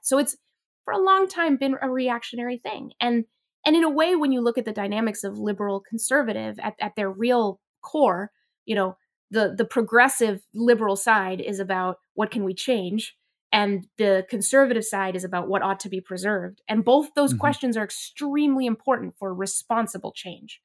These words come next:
Speaker 1: So oftentimes our culture, you know, leans into the liberal piece really strongly. Um,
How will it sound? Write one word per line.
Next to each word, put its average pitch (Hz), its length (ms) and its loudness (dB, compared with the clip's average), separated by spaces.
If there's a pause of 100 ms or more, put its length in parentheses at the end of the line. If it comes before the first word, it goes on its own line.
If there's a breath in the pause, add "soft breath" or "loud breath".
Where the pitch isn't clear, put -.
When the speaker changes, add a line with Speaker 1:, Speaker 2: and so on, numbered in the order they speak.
(420)
Speaker 1:
So 208 380 2 (540)
oftentimes 302 640 2
our 214 120 0
culture, 247 500 0
you 226 140 -2
know, 196 280 -2 (440)
leans 269 400 6
into 262 220 4
the 226 120 4
liberal 254 380 4
piece 208 500 -4
really 196 180 0
strongly. 196 800 -2 (300)
Um, 185 440 -2